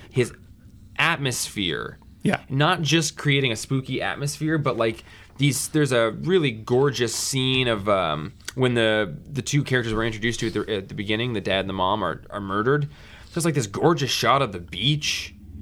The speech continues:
Speaker 2: Mm-hmm.
Speaker 1: And the way that he uses <clears throat> shading and lightings, like, uh, sh-, you know, shadow and light in this to cast a, a really beautiful atmosphere. Like, the,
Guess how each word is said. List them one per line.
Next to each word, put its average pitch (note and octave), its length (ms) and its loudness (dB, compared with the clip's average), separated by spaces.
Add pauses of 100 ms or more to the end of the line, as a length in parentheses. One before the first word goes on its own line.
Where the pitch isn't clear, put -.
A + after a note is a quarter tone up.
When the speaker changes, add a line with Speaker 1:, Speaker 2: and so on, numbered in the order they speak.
Speaker 2:
Mm-hmm. D3 340 4 (140)
Speaker 1:
And B2+ 280 2
the C3+ 80 4
way E3+ 200 2
that G#3+ 100 -2
he G3 60 4 (100)
uses F3+ 260 4
<clears throat> - 180 0
shading D3+ 560 2
and B2 220 0
lightings, A#2+ 880 0
like, A#2 220 -2
uh, G2 220 -4
sh-, - 200 -2
you E3 80 -2
know, A2+ 60 0
shadow C#3 340 2
and A2+ 100 0
light A#2+ 200 4
in C#3 80 0
this D3 220 0
to - 80 -8
cast A#2 440 0
a, G2+ 180 0
a A2+ 60 2
really B2+ 580 2
beautiful A2+ 1040 0 (440)
atmosphere. B2+ 500 -2
Like, G#2 140 -4
the, G2+ 100 -12